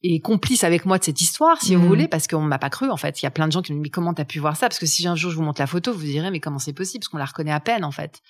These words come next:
Speaker 1: Et moi, je, voilà, ça a été, euh, très, un, très, une évidence, en fait, vraiment une évidence.
Speaker 2: Christelle, je, je, j'ai remarqué quand vous me parliez, euh, et je peux pas m'empêcher de rebondir dessus, que vous disiez, « Si, en fait, je sais pourquoi j'ai ce talent. »
Speaker 1: Ah.
Speaker 2: Et du coup, je ne peux pas ne pas vous poser la question, je suis
Speaker 1: <laughs> J'en étais
Speaker 2: désolée.
Speaker 1: sûre.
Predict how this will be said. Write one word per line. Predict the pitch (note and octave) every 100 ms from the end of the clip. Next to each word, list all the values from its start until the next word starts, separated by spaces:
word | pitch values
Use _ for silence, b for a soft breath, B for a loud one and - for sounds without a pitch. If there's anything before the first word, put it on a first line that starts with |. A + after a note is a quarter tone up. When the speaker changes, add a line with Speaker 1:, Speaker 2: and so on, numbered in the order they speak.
| B B B B B -
Speaker 1:
Et | D3+
moi, | D#3 F3
je, | D#3
voilà, | D3 E3 D#3 D#3+
ça | E3
a |
été, | D3 E3+ F3+
euh, | D3+
très, | C#3+ G#3+ F3
un, | D#3 D3 C#3+
très, | - E3 D#3+ - _ _ _ -
une | F3
évidence, | F3 D#3 D3 C#3+ C3+
en |
fait, | B2+ C#3
vraiment | C#3+ D3+ D3+ D3
une | C#3
évidence. | C3 C3 C3+ - - _ _ _ _
Speaker 2:
Christelle, | - F3 - A3+ G#3
je, | - D#3+ -
je, | C#3+ D3 C3+
j'ai | D#3+
remarqué | D#3 E3 - A#3+
quand | - D3+
vous | D3+
me | D3+
parliez, | D#3+ D#3 E3 G#3 G3
euh, | C#3+ C3+ B2+
et | C#3+
je | -
peux | C#3
pas | -
m'empêcher | E3+ D3 D3 D3 F3
de |
rebondir | D3+ C#3 C#3+ D3 D3
dessus, | C#3+ -
que | A3
vous | D#3+ D3+
disiez, « | C#3+ D3+ F#3 -
Si, | - A3+
en | F#3+
fait, | - G3+
je | D#3
sais | D3+ G#3+
pourquoi | G3+ D3+ - F3 E3
j'ai | D3+
ce | C#3+
talent. » | - C#3+ C#3 - - B
Speaker 1:
Ah. | F3 D#3 - - _ -
Speaker 2:
Et | G3
du | F#3+
coup, | - A#3+
je | F#3+
ne | F3+
peux | F#3
pas | F3 A3
ne | F#3+
pas | D3 E3+
vous | F#3 -
poser | F3 G3
la | G3
question, | G#3 A3 - G#3+
je |
suis | -
Speaker 1:
<laughs> | G#3+
J'en | E3+
étais | D#3+
Speaker 2:
désolée. | D#3+ E3 F3
Speaker 1:
sûre. | G3+